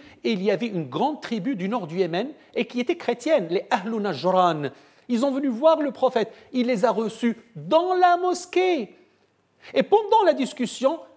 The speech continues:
ils se sont levés et lui dit, « C'est le moment de prière pour nous. Est-ce que vous pouvez nous indiquer un lieu pour prier ? » Et la parole du prophète, c'est une parole de miséricorde. Il lui a dit, « Vous allez prier qui ? »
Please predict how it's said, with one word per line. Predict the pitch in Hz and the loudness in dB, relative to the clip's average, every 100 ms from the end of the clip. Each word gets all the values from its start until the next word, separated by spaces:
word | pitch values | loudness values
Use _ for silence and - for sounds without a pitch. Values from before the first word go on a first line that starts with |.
| _ _ | _ _
ils | 214 | -4
se | 247 | -2
sont | 247 | 0
levés | 233 220 | 0 -2
et | |
lui | 214 208 | -2 -4
dit, « | 175 233 226 _ _ _ _ | -4 -6 -8 _ _ _ _
C'est | - - | -10 -8
le | 196 | -6
moment | 185 175 196 | -4 -4 -4
de | 147 | -4
prière | 143 - 165 202 - | -8 -10 -8 -8 -8
pour | 156 123 | -10 -6
nous. | 135 123 _ _ _ _ _ _ _ _ _ _ _ - | -6 -8 _ _ _ _ _ _ _ _ _ _ _ -4
Est-ce | 185 | -4
que | - | -2
vous | 175 | -4
pouvez | 175 190 | -2 -4
nous | 180 165 | -4 -4
indiquer | 175 151 160 180 170 | -6 -6 -8 -8 -8
un | 151 | -12
lieu | 147 143 214 | -8 -6 -8
pour | - 165 | -6 -10
prier ? » | - 165 151 139 - _ _ _ | -8 -10 -8 -10 -14 _ _ _
Et | 214 | -10
la | 202 | -8
parole | 202 196 | -6 -6
du | 180 | -8
prophète, | - 180 180 175 - _ _ _ _ | -12 -6 -6 -8 -14 _ _ _ _
c'est | - | -16
une | 165 | -14
parole | - 175 170 | -12 -10 -8
de | 165 | -6
miséricorde. | 156 180 185 180 175 180 | -6 -4 -2 -4 -4 -4
Il | 175 | -2
lui | |
a | 190 | -2
dit, « | 180 190 - | -2 -8 -8
Vous | 220 220 | -2 0
allez | 240 226 | 2 0
prier | - 208 202 196 | -2 0 0 -2
qui ? » | 226 180 | -4 -4